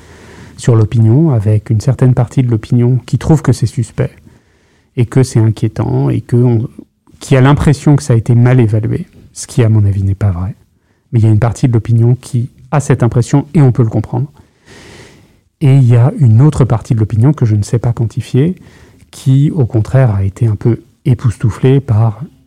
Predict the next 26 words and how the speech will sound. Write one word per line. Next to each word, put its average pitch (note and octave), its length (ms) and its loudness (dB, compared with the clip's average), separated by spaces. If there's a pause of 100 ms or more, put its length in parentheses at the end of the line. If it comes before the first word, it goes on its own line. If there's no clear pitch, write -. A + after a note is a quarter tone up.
(100)
la G2 200 -2
vitesse G#2+ 500 -2
et A2+ 60 -2
la F#2+ 100 -4
qualité B2 640 -2
avec G#2+ 320 -4
laquelle A#2+ 320 -4
ont G#2+ 120 -2
été A2 200 -4
développés G#2+ 640 -4 (560)
des A#2 80 0
vaccins A#2 480 -2
qui - 160 -4
réduisent G#2 340 -2
de A2 100 -8
quatre-vingt-quinze A2 640 -4
pour - 180 -10
cent B2 140 -2
le A2 100 -2
risque A2+ 260 -4
d'infection, A2+ 460 -2
c'est-à-dire A2+ 500 -2
la G#2 140 -2
meilleure B2 360 4
efficacité A#2 800 -4
vaccinale A#2 800 -4